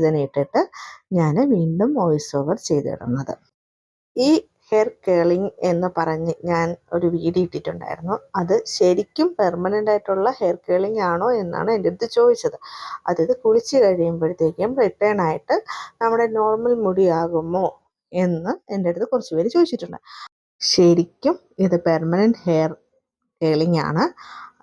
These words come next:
ട്രീറ്റ്മെന്റ് ആയിട്ട് ചെയ്തിരിക്കുന്നതാണ്, കെമിക്കൽ ട്രീറ്റ്മെന്റ് ആണ്.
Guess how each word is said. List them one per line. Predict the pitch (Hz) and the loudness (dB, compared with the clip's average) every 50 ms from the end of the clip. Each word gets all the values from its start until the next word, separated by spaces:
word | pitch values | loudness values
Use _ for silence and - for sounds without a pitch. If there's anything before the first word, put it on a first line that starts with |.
| - - _ - | -14 -14 _ 0
ട്രീറ്റ്മെന്റ് | - 339 320 170 - - 190 202 202 185 | 2 2 2 2 0 0 2 2 4 2
ആയിട്ട് | 190 180 - 196 190 - | 2 0 0 -2 0 0
ചെയ്തിരിക്കുന്നതാണ്, | 165 151 151 151 156 156 147 - 160 156 156 151 147 147 143 143 147 170 247 349 - _ _ _ _ _ - | 0 0 0 -2 -4 -6 -4 -4 -4 -4 -2 -2 -2 -2 -4 -2 -2 -2 -2 -2 -4 _ _ _ _ _ -4
കെമിക്കൽ | 160 147 143 143 156 _ - 196 208 | -4 -4 -4 -6 -8 _ -2 -2 0
ട്രീറ്റ്മെന്റ് | 202 - 196 170 170 - 180 180 170 165 156 151 | 0 0 0 0 0 -2 -4 -6 -4 -4 -4 -4
ആണ്. | 139 143 151 220 | -6 -4 -4 -4